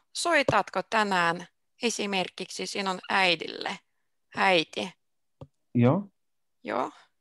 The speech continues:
Speaker 2: Joo.
Speaker 1: No niin. Puhu. Sano, että mä, mä soitan tänään.
Speaker 2: Mä
Speaker 1: Puhu.
Speaker 2: soitan, ää,
Speaker 1: Joo.
Speaker 2: mä soitan, ää, minun, minun äiti?
Speaker 1: Joo, äidille.
Speaker 2: Äidille.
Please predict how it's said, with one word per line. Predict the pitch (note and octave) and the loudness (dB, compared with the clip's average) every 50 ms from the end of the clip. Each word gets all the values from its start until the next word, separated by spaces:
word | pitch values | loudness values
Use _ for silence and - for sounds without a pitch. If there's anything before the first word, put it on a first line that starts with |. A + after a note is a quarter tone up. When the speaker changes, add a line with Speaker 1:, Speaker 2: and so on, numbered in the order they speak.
| _ _ _ _ _ _ _ _ | _ _ _ _ _ _ _ _
Speaker 2:
Joo. | B2+ A#2 A#2 A2 A#2+ B2+ - _ _ _ _ _ - | -4 -4 -4 -4 -6 -10 -16 _ _ _ _ _ -12
Speaker 1:
No | D4 E4 G4+ A4 | -10 -8 -6 -4
niin. | G#4 E4 G3+ - - _ _ _ _ _ _ _ _ _ _ _ - | -4 -4 -6 -6 -12 _ _ _ _ _ _ _ _ _ _ _ 0
Puhu. | - - A#3 - G3 E3+ F3 G#3+ C4 | 0 0 2 -2 -6 -8 -8 -6 -4
Sano, | - - D4 C4 G3+ F3+ | 0 0 2 2 2 0
että | F3 F3 - _ - G#3+ | -2 -4 -6 _ -6 -4
mä, | G#3+ A3+ B3+ B3+ B3 - - | 0 2 2 2 2 0 -2
mä | B3 B3+ | -4 -2
soitan | A#3 - - D#4 D#4+ C#4 A3+ - - - F3+ E3 - | -2 -2 -4 -4 -2 -2 -4 -2 -4 -6 -6 -6 -4
tänään. | - - F3 F3+ - - G#3 G3 - _ _ _ _ _ _ _ _ _ _ _ _ _ _ _ - | -4 -2 -2 0 -2 -4 -4 -6 -12 _ _ _ _ _ _ _ _ _ _ _ _ _ _ _ 2
Speaker 2:
Mä | C3+ - | 2 2
Speaker 1:
Puhu. | C#3 - - - | 2 0 -2 2
Speaker 2:
soitan, | E3+ E3 E3 E3 - D#3+ C#3+ - _ _ _ _ _ _ _ _ _ _ - | 4 4 4 6 4 2 2 2 _ _ _ _ _ _ _ _ _ _ -6
ää, | G2+ A2 | -2 2
Speaker 1:
Joo. | A#2+ B2+ - B2 - - - - _ _ _ _ _ _ - | 2 4 2 2 -2 -6 -16 -20 _ _ _ _ _ _ -4
Speaker 2:
mä | A2+ A#2 - | -4 -2 2
soitan, | - C#3 C3+ C3 - C#3 C3+ C3+ C3 C3 | 2 2 2 4 6 6 6 6 6 4
ää, | B2+ A#2+ A#2 A2 G#2+ G#2 G2+ G2 - - - _ _ _ _ _ - G2+ G2+ G2+ | 4 4 4 2 2 2 0 -2 -4 -8 -14 _ _ _ _ _ -10 -8 -4 -2
minun, | A2 A2+ A#2 B2 B2 B2 A2+ - - _ _ - | -2 0 2 2 2 2 0 -2 -8 _ _ -4
minun | B2 B2 B2+ C3 C3 - | -2 0 2 2 2 2
äiti? | B2+ C#3+ D#3+ E3+ - A3+ A#3+ - _ _ _ _ _ _ _ _ _ _ _ _ _ _ _ _ - | 2 2 2 0 -6 -10 -12 -12 _ _ _ _ _ _ _ _ _ _ _ _ _ _ _ _ 2
Speaker 1:
Joo, | C4+ A#3+ E3+ D3 E3+ F3 - _ _ _ _ _ - | 4 4 4 4 0 -4 -10 _ _ _ _ _ 2
äidille. | C4+ B3 A#3+ A3 F#3 E3+ D#3+ D#3+ D#3 D#3 D#3 D#3+ D#3 D#3 F3+ E3+ - - _ _ _ _ _ _ _ _ _ _ - | 4 6 6 6 6 4 4 4 4 4 4 4 4 4 4 0 -6 -12 _ _ _ _ _ _ _ _ _ _ 2
Speaker 2:
Äidille. | B2+ C3+ C3+ A#2 A2 A2+ G#2+ G#2 G2+ G2+ G2+ | 2 2 2 2 0 -2 -2 -2 -4 -6 -8